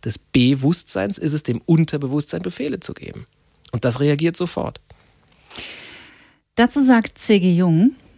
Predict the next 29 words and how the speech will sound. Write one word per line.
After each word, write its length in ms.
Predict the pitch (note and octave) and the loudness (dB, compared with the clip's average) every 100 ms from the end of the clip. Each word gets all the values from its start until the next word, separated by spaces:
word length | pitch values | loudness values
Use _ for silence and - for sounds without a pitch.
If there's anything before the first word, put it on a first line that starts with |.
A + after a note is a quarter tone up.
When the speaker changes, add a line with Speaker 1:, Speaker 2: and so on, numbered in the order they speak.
| _ - | _ -4
Speaker 1:
Mhm. 200 | G2 F#2+ - - | -2 -4 -10 -2
Speaker 2:
„Kindisch 500 | - D4 F4+ E4 - | 4 4 4 0 0
ist 320 | A3 - - | -2 -2 2
nicht 340 | A3+ C#4+ - | 2 2 -2
nur, 400 | A3+ B3 C4+ B3+ | 6 8 10 8
wer 220 | G3 F3+ F3+ | 4 0 0
zu 260 | - B3+ | 0 2
lange 300 | A#3 F3+ E3+ | 4 4 2
Kind 340 | D#3 A#3+ B3+ C4 | 2 4 4 4
bleibt, 460 | D3 D3+ G#3+ - | 0 0 -2 -8
sondern 640 | - E3+ F#3+ C4+ C#4 B3+ - | -8 0 6 8 8 4 2
auch, 500 | D3 D#3+ C#4 - - | 0 0 -2 -4 -4
wer 240 | F3+ G#3 | 2 2
sich 220 | G3+ G#3+ | 2 -2
von 200 | - F#3+ | 0 2
der 120 | F3 E3+ | 2 0
Kindheit 720 | - D4 F4 F#4 B3 G3 - | -2 -2 -2 0 0 0 -4
trennt 680 | - G3+ G#3+ E3+ E3+ B3 | -6 -2 2 2 4 2
und 280 | - F3+ E3+ | 0 -2 -2
meint, 680 | F3 D#3+ D#3 G#3+ D4+ - - | 2 2 4 4 2 0 -4
dass 300 | D#3 - - | -6 -6 -6
das, 400 | F3+ A3 D4 - | -2 0 0 -4
was 180 | E3+ E3+ | -4 -4
er 100 | - | 0
nicht 540 | D#3+ D#3+ B3 C4 - - | 2 4 4 0 -14 -6
sieht, 520 | F3+ G3 G#3+ - - | -2 2 0 -2 -4
nicht 440 | F3 E3+ A3 - - | 2 2 2 -2 -2
mehr 200 | F3+ E3+ | 0 -2
existiere.“ 920 | - - F3+ - - E3+ E3 - | -6 -10 -12 -12 -8 -6 -6 -8